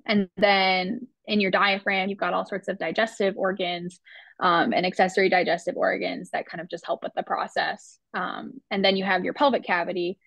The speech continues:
which there really isn't a huge difference, or there isn't, like, a distinct border between the pelvic cavity and the abdominal cavity.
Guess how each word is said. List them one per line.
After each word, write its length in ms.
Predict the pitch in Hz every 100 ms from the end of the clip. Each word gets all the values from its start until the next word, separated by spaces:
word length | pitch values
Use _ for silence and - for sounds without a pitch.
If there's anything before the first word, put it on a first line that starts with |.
| _ _
which 260 | - 185 -
there 120 | 208
really 280 | 214 240 269
isn't 320 | 214 208 190 -
a 120 | 196 190 - _ _
huge 300 | 220 202 190
difference, 460 | 190 185 190 196 -
or 280 | 233 185 - - _ _ _ _ -
there 120 | 254
isn't, 300 | 254 247 240
like, 180 | 196 190
a 360 | 180 175 180 208 -
distinct 380 | 214 - 226 226
border 640 | 180 175 170 131 98 214 _ _
between 520 | 202 - 190 180 190
the 200 | 185 175 156
pelvic 360 | - 185 -
cavity 360 | - 131 - -
and 80 | 180
the 80 |
abdominal 480 | 98 - - - - -
cavity. 400 | - - 101